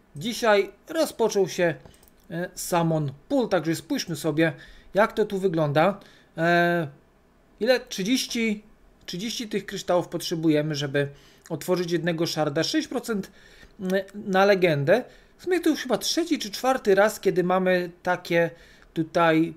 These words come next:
proporcje tego wszystkiego. Tak, czyżby znaleźli, mm, ten idealny punkt, którego się chcą trzymać? Jeżeli tak, to całkiem nieźle, bo trzydzieści to jest raczej, y, po tej niższej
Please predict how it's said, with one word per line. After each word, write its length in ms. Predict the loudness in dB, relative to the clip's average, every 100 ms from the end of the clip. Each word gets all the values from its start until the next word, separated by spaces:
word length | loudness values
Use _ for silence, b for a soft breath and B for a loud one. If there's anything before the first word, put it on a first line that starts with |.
| -4
proporcje 680 | -2 0 2 2 0 -4 -4
tego 240 | -2 -4
wszystkiego. 520 | -4 -8 -6 -2 0
Tak, 200 | 0 -2
czyżby 420 | -4 -4 -4 -6
znaleźli, 580 | -2 0 2 0 -4 -8 B B B B -10
mm, 240 | 0 2 4
ten 160 | 2
idealny 600 | 0 0 0 4 4 4 0
punkt, 460 | 0 -2 -2 -14 b b b _
którego 360 | -2 4 4 4
się 140 | 2
chcą 240 | -2 -2 -4
trzymać? 440 | -2 2 2 0 -14 _ -20 _ _ _ _ 2
Jeżeli 380 | 4 6 4 6
tak, 340 | 4 4 -2 -4
to 120 | -2
całkiem 360 | 2 2 2 0
nieźle, 300 | 0 0 0
bo 120 | 0
trzydzieści 480 | -4 -6 -6 -6 -2
to 140 | 0
jest 160 | 0 0
raczej, 460 | 0 -2 -2 -4 B B B B B 0
y, 200 | 0 2
po 120 | 2
tej 180 | 4 4
niższej 560 | 4 2 2 2 2